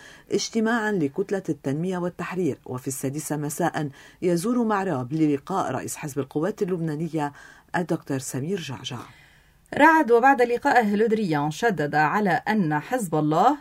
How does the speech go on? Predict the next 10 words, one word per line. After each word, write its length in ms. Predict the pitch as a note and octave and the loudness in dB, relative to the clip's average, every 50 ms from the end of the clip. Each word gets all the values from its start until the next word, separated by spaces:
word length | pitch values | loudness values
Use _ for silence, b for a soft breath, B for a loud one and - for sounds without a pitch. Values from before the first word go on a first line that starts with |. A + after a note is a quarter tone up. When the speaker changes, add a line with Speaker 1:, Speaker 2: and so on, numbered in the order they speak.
| - _ | -6 _
Speaker 2:
لن 260 | - A#3 D4+ D#4+ C#4+ A3 F3+ | -2 0 2 4 4 4 4
يقف 360 | F#3+ G#3 - E3+ D#3 - D#3+ | 2 0 0 -4 -4 0 0
عائقاً 600 | D3 C3 D#3+ G#3+ - - C3+ - - D#3 D#3 D#3 - - | 0 0 2 0 0 0 -4 -2 0 0 0 0 -2 -2
أمام 240 | E3 F3 F#3 F#3 D#3 | -2 0 0 0 0
إجماع 480 | C#3 - D3+ D3+ D#3+ F#3 G#3+ G#3 F3+ | 0 -2 -4 -2 0 -2 0 0 -2
اللبنانيين 840 | F3 D#3 D#3+ D#3 D#3 E3 D#3+ D#3+ D#3+ D#3 G3 C4+ D#4+ C4+ F3 D#3 D#3 D3+ b b b b b | -2 -2 -2 -2 0 0 0 0 -2 0 0 0 2 2 2 2 0 -2 b b b b b
على 220 | E3+ E3 E3+ A3+ F4+ | 4 4 4 4 2
اسم 240 | - - - - | 0 -2 -4 -2
رئيس 520 | D#3+ D#3 D#3+ F#3 - - B3+ A#3+ - - A3+ A3 A3 A3 G3+ - _ _ - | -2 0 0 0 0 -2 -4 -6 -6 -6 -4 -2 -2 -4 -4 -8 _ _ -4
للجمهورية. 960 | E3 D#3+ D#3+ E3+ F#3+ F#3+ G3+ A3 G#3+ G3 G3+ G3 D#3+ C3+ B2 - - - | -2 -2 0 -2 -2 -4 -2 -2 -2 0 0 -2 -2 -4 -4 -6 -6 -6